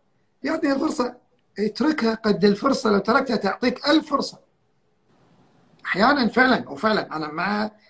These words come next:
من يتمسك بالفرصة إذا جاءت، لكن قيس هل هذه الفرصة تفتح لك خيرا واحدا أم تفتح لك فرص أكثر؟ إذا من مفاهيم المرونة أنك تبحث عن المجال اللي يعطيك فرص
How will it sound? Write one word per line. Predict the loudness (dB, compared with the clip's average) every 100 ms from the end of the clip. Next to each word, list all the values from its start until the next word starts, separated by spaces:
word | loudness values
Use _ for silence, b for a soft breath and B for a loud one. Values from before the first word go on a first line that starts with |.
| b
من | -8 -6
يتمسك | -4 -2 -2 -2 -8 -10
بالفرصة | -4 -2 -2
إذا | 0 0
جاءت، | 0 0 -2
لكن | -2 -2 -4 -8 -10 _ _ _ _ 0
قيس | 0 0 -2
هل | 0 0
هذه | 0 0
الفرصة | -2 -4 -6 -4 -2 -4 -8 _ _ _ _ _ _ _ _ _
تفتح | 0 0 -2 0
لك | 0 0
خيرا | -2 0 2 2 0 -8 _ _ _ _ _ _ _ _ _ -2
واحدا | 4 4 4 0 0 -2 -6 _ -10
أم |
تفتح | -6 -6 -6
لك | -6 -6 -6
فرص | -4 -4 -4
أكثر؟ | -8 -8 -8 -10 -10 _ _ b b b b -2
إذا | 2
من | 4 4
مفاهيم | 2 2 2 4 2 2
المرونة | 2 4 4 4 2
أنك | 0 -2 -4
تبحث | -4 -2 -4 -4 -8 -8
عن | -6 -2 2
المجال | 2 2 0 0 0 2 2
اللي | 2 2
يعطيك | 2 0 0
فرص | -2 -4